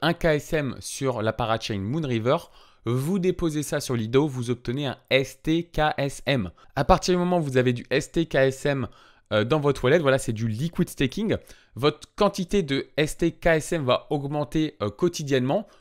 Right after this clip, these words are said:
pour refléter en fait les récompenses de staking. Les récompenses de staking aujourd'hui, c'est vingt-quatre pour cent A P R. Pour l'utilisation de Lido, en fait, c'est, euh, ça va être très, très simple, hein. Vous allez sur Lido, vous allez dans Stake,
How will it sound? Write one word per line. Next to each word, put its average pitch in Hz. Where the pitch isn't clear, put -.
pour 143
refléter 170
en 113
fait -
les 107
récompenses 139
de 113
staking. 160
Les 135
récompenses 135
de 131
staking 123
aujourd'hui, 151
c'est 135
vingt-quatre 135
pour -
cent -
A 135
P 117
R. -
Pour 202
l'utilisation 185
de 151
Lido, 147
en 98
fait, 131
c'est, 107
euh, 87
ça 101
va 101
être -
très, 170
très 143
simple, 165
hein. 113
Vous 143
allez 147
sur 135
Lido, 127
vous 135
allez 127
dans 107
Stake, -